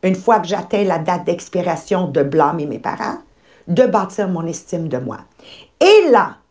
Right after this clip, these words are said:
je vais pouvoir rajouter à ça ma confiance. Donc, même si je connais pas quelque chose, d'avoir assez confiance en moi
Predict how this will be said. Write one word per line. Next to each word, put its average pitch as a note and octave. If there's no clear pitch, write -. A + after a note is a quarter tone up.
je F3+
vais A3+
pouvoir A#3+
rajouter A3+
à F#3
ça F#3
ma E3+
confiance. G#3+
Donc, F#3
même D4
si C#4+
je G#3
connais G3+
pas F#3
quelque E3
chose, A3+
d'avoir F3+
assez -
confiance B3+
en G#3
moi F#3+